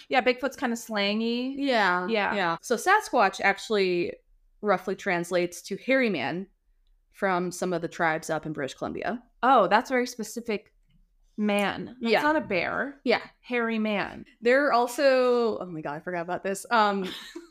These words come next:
Speaker 1: <laughs> Did your notes just crack you up?
Speaker 2: <laughs> Yeah. I'm gonna lose it in a second. Um,
Speaker 1: Oh my God, I'm excited. <laughs>
Speaker 2: So there are different regions in the U S. So besides <laughs> the Pacific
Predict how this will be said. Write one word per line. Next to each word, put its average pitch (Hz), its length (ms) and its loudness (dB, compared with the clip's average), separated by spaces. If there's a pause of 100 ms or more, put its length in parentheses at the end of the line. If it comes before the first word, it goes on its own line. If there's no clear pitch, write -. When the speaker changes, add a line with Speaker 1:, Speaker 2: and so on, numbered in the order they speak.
(120)
Speaker 1:
<laughs> 440 580 -10
Did 302 180 -2
your 320 100 0
notes 240 360 -2
just - 200 -4
crack 254 260 0
you 262 200 -2
up? 240 200 -2
Speaker 2:
<laughs> 311 60 2
Yeah. 381 460 6 (1400)
I'm 370 100 -6
gonna 240 100 0
lose 220 180 -2
it 220 40 -4
in 214 60 -10
a - 60 -6
second. 233 400 0
Um, 262 480 6
Speaker 1:
Oh 427 120 2
my 403 60 -2
God, 349 200 2
I'm 285 120 -4
excited. 285 640 -6
<laughs> 339 120 -6 (680)
Speaker 2:
So 285 280 0 (200)
there 285 180 4
are 285 60 2
different 285 300 -2
regions 277 320 0
in 262 80 2
the 277 80 -2
U 233 220 2
S. - 320 -2
So 208 180 -2
besides 247 680 0
<laughs> - 60 -20
the 453 120 6
Pacific - 460 0